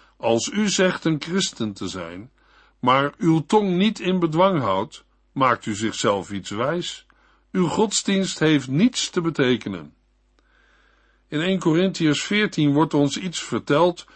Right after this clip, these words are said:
hoe het er in de begintijd aan toe ging in de christengemeenten. Paulus schrijft in één Korintiërs veertien vers zesentwintig:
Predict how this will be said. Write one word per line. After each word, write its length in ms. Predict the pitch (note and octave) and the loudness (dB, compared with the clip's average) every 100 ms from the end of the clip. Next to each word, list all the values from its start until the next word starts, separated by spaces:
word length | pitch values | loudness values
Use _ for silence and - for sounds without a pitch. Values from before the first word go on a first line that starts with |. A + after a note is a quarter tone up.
| - - | -18 0
hoe 240 | G3+ F#3 | 2 4
het 200 | F3 F3 | 4 2
er 120 | C#3+ | 0
in 160 | D3 C3+ | 2 0
de 80 | A#2 | -2
begintijd 800 | C3 - G#3+ F#3+ F3 F3 E3+ D3 | -2 0 -2 0 2 2 0 -2
aan 220 | C#3+ C3+ | -2 0
toe 200 | A3 G#3+ | 0 0
ging 320 | D#3+ E3+ D#3+ | 2 0 0
in 160 | D3+ D3+ | -4 -2
de 80 | C#3+ | -2
christengemeenten. 1160 | E3 F3+ - A#2+ G2+ G#2+ F#2+ F#2 F2 E2+ D2+ _ _ _ _ _ _ _ _ _ _ _ | 0 0 0 -4 -6 -8 -8 -8 -12 -16 -20 _ _ _ _ _ _ _ _ _ _ _
Paulus 360 | - B2+ C3 - | 2 4 4 0
schrijft 420 | - A#2 C3+ - | 2 4 4 -2
in 120 | C3 | -6
één 180 | A2+ A#2 | -4 -4
Korintiërs 600 | A2+ A#2+ A#2+ A2+ G#2+ G2+ | -2 0 0 -2 -6 -6
veertien 440 | - C3 B2 B2+ A2 | -2 -2 0 -2 -2
vers 280 | G#2+ F#2 | -6 -6
zesentwintig: 960 | - B2+ - G2 F#2+ B2+ C3 C3 B2+ | -2 -4 -4 -10 -6 -6 -4 -8 -8